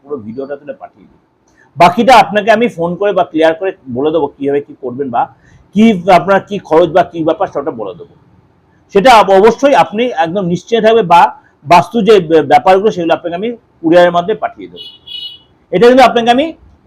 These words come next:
কিছুটা ক্লিয়ার করে দিলাম, কিছুটা আপনাকে অবগত হওয়ার জন্য বললাম। কারণ বাস্তু যদি অ্যাক্টিভেশন না থাকে আপনি সেই জায়গায় সাপোর্ট পাবেন না। আপনার date of birth না থাকে আপনি কিন্তু বাস্তু ডিরেকশন তাও করতে পারবেন। আপনার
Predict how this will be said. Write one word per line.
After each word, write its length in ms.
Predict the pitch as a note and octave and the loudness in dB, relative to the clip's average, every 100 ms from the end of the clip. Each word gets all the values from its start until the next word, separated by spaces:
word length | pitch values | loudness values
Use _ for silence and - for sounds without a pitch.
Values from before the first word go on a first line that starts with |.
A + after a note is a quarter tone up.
| _ | _
কিছুটা 280 | G#3+ G#3+ C#4 | -4 2 2
ক্লিয়ার 340 | - G#3+ A#3 A#3 | 2 4 4 4
করে 140 | A#3 | 2
দিলাম, 140 | B3+ | 0
কিছুটা 240 | - G3+ A3 | -2 0 0
আপনাকে 260 | F#3 G#3+ | 0 0
অবগত 360 | G#3 D3+ E3+ F#3+ | 0 2 0 0
হওয়ার 240 | F3 F3+ | 2 2
জন্য 140 | E3+ F3 | 0 -8
বললাম। 260 | A#2 A#2 | -8 -8
কারণ 160 | C3+ E3+ | -4 -2
বাস্তু 320 | C3 F#3+ - | 0 0 -2
যদি 100 | B3+ | -4
অ্যাক্টিভেশন 440 | A3 F3+ G#3+ G#3+ F3+ | -4 -4 -8 -8 -4
না 160 | E3 | -4
থাকে 160 | F3 D3+ | -2 -4
আপনি 180 | C3+ F3 | -6 -8
সেই 220 | F3 D3 | -16 -12
জায়গায় 100 | E3 | -10
সাপোর্ট 360 | - B2 C#3 - | -8 -10 -12 -10
পাবেন 300 | G#2+ G2+ A2 | -8 -8 -12
না। 160 | G#2+ - _ _ _ - | -16 -18 _ _ _ 0
আপনার 280 | F3 F3+ B3+ | 2 2 2
date 220 | G#3 G#3+ | 4 4
of 80 | B3+ | 2
birth 200 | C4 B3 | 2 4
না 140 | G#3+ | 2
থাকে 200 | F#3+ E3+ | 2 0
আপনি 180 | E3 G3 | 0 0
কিন্তু 140 | G3+ | -2
বাস্তু 240 | F3+ E3 F3+ | 0 -2 -4
ডিরেকশন 240 | E3 F#3+ | -12 -10
তাও 200 | F3+ D3 | -2 -2
করতে 300 | C#3+ B2 - | -2 -10 -18
পারবেন। 200 | G#2 A#2 | -16 -10
আপনার 80 | C#3+ | -8